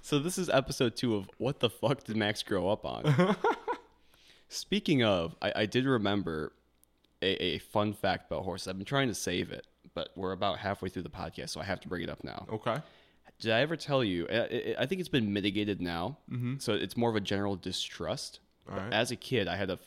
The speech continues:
Speaker 1: a deadly fear of horses.
Speaker 2: Why is that? <laughs>
Speaker 1: You're laughing before I could even tell the story.
Speaker 2: I'm sorry. <laughs> It's just,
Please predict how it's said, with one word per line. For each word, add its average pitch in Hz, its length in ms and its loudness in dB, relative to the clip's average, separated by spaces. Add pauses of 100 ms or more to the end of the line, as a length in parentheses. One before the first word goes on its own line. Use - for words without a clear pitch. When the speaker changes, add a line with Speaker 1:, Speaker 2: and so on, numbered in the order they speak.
(140)
Speaker 1:
a 64 140 -4 (320)
deadly 92 320 0
fear 87 240 -4
of 76 80 -8
horses. 85 400 -8 (180)
Speaker 2:
Why 131 180 -2
is 131 120 -2 (100)
that? 135 240 -10 (480)
<laughs> - 540 -20
Speaker 1:
You're 139 100 -2
laughing 131 340 4
before 107 300 2
I 101 40 2
could 104 100 -4
even 104 180 -2
tell 98 140 -2
the 98 100 -6
story. 220 300 0
Speaker 2:
I'm 339 200 4
sorry. 277 720 -2
<laughs> - 40 -10
It's 294 260 -4
just, 233 420 -6